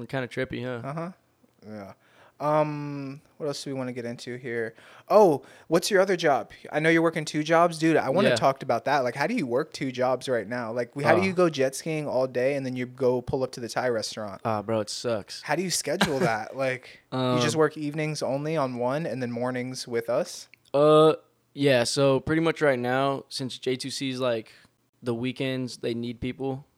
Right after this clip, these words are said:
Speaker 2: Mm-hmm.
Speaker 1: I, I work, like, Friday, Saturday, Sunday, you know? Um, and then I work another three days over at the serving job. So I'll probably do, like, usually I have Mondays off. So I'll do Tuesday, Wednesday, Thursday, and then Friday, Saturday, Sunday.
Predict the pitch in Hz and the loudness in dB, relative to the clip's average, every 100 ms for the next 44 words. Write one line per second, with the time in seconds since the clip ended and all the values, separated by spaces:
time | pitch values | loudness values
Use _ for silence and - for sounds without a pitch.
0 | _ _ _ 123 120 117 123 131 131 131 | _ _ _ -4 -4 -2 -2 0 -2 -2
1 | 117 - 127 120 123 120 123 120 117 123 | -2 -2 0 2 0 -2 -2 -2 -4 -6
2 | 120 120 123 127 131 139 _ _ _ _ | -6 -6 -6 -8 -8 -10 _ _ _ _
3 | _ 123 123 120 113 110 - 131 135 131 | _ -6 -6 -6 -8 -10 -6 -4 0 0
4 | 127 135 135 131 123 113 113 123 127 131 | 0 0 -2 -4 -4 -6 -10 -6 -4 -2
5 | 131 123 123 120 117 - 117 110 104 101 | -4 -4 -4 -2 -2 -2 -4 -2 -4 -8
6 | - - 113 135 135 151 156 - _ _ | -10 -8 -6 -6 2 4 2 0 _ _
7 | _ - 139 120 131 127 127 131 127 123 | _ -6 0 2 4 4 2 0 0 2
8 | 120 117 - 143 170 180 165 151 131 131 | 2 0 -4 0 6 10 10 10 6 -2
9 | 135 135 143 147 - _ _ - 131 131 | -2 0 2 0 -4 _ _ -8 -6 -4
10 | 123 135 127 135 131 127 113 123 127 120 | -6 -6 -4 -2 -2 -4 -6 -8 -6 -4
11 | 127 120 120 - 120 120 117 127 123 123 | -4 -4 -8 -8 -6 -6 -4 -4 -4 -8
12 | _ _ _ _ _ 123 120 113 120 120 | _ _ _ _ _ -10 -10 -6 -4 -4
13 | 117 120 117 117 120 139 | -4 -6 -6 -8 -6 -6